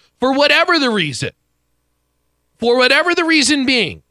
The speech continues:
whether it's Chris doesn't want to sign one, Denver doesn't want to pay. I think it's more Denver-driven, just my gut feeling. I have no sources on that, but it just feels like Denver is ready to move on from Chris Harris Junior, and that's why they want him to just m-, work out this deal and then move on.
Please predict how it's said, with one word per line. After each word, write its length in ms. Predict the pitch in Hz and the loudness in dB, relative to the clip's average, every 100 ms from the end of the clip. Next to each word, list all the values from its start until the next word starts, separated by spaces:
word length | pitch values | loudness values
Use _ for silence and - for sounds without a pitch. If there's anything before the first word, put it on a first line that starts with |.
| _ _ _ _ _ _ _ | _ _ _ _ _ _ _
whether 320 | - 214 240 233 | -4 0 2 0
it's 160 | 208 | 0
Chris 240 | - 277 - | -2 -2 0
doesn't 240 | 233 220 | 0 0
want 140 | 214 | -2
to 40 | 165 | -2
sign 420 | - 240 247 240 | -2 0 0 0
one, 200 | 233 226 | -2 -2
Denver 320 | 202 247 254 | -2 -2 -2
doesn't 220 | 220 208 | -2 -2
want 140 | 196 180 | -2 -4
to 60 | |
pay. 200 | - 208 - | -4 -4 -2
I 100 | 226 | -2
think 160 | 311 | -2
it's 120 | 349 262 | -2 -2
more 160 | 262 | -2
Denver-driven, 840 | 175 202 214 233 208 247 247 269 - _ | -2 -2 -2 -4 -2 -2 -2 -4 -8 _
just 240 | - 285 262 | -6 -6 -2
my 160 | 233 | -2
gut 240 | 202 196 - | 0 -2 -2
feeling. 340 | 208 214 226 | -4 -4 -4
I 80 | 180 | -4
have 100 | 202 | -2
no 140 | 226 | -2
sources 440 | 247 247 196 160 147 | -2 -2 -2 -2 -6
on 120 | 127 | -6
that, 160 | 117 131 | -6 -6
but 160 | 165 - _ - | -8 -10 _ -8
it 100 | 208 | -4
just 280 | 294 - | -2 -2
feels 340 | 285 302 294 202 | -2 -2 0 0
like 180 | 233 170 | -2 0
Denver 300 | 220 220 196 | -2 0 -2
is 140 | 151 | -2
ready 320 | 165 175 196 | -2 -2 -2
to 80 | 180 | -2
move 200 | 170 170 | -2 -2
on 220 | 160 170 | -2 -4
from 160 | 190 190 | -6 -6
Chris 200 | 202 185 | -6 -2
Harris 300 | 202 196 - | -2 -2 -2
Junior, 400 | 202 202 208 214 _ - | -4 -2 -2 -4 _ -12
and 80 | 190 | -4
that's 180 | 254 247 | -4 0
why 160 | 247 | 0
they 120 | 226 208 | 0 0
want 240 | 214 202 | 0 0
him 140 | 208 | -2
to 80 | 190 | -2
just 220 | 170 180 | -2 -4
m-, 160 | 165 175 _ _ _ _ _ 156 | -4 -8 _ _ _ _ _ -4
work 300 | 185 233 233 | -2 0 0
out 160 | 220 | -2
this 160 | 208 - | -2 -4
deal 220 | 202 196 | -2 0
and 80 | 185 | 0
then 100 | 170 | -2
move 200 | 175 165 | -4 -2
on. 340 | 156 170 233 | -2 -2 -4